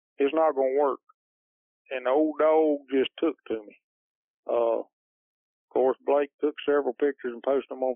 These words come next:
Facebook. We'd be at a hunt getting ready for a picture or something, and the old joker'd be reared up on me. Just got both feet on me like he got his legs wrapped around me,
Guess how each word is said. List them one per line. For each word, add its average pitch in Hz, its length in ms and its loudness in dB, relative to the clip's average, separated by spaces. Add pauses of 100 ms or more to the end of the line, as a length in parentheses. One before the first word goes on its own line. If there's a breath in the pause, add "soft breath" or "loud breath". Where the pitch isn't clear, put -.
Facebook. 131 460 -2
We'd 127 180 -2
be 131 120 2
at 127 80 2
a 117 40 -2
hunt 139 280 -2
getting 135 160 -2
ready 135 260 0
for 135 120 0
a 127 40 -4
picture 120 460 -4
or 104 120 -6
something, 120 280 -4
and 104 120 -12 (460 loud breath)
the - 80 -2
old 127 180 -2
joker'd 135 340 -2
be 131 140 0
reared 135 340 2
up 135 160 0
on 139 240 -2
me. - 140 -12 (160)
Just 120 220 -2
got 127 240 -2
both 135 300 0
feet 139 200 0
on 139 180 0
me 135 60 -4
like 131 240 0 (180)
he 139 60 -4
got 135 140 0
his 131 100 -2
legs 139 320 2
wrapped 127 260 0
around 120 300 -2
me, 110 80 -10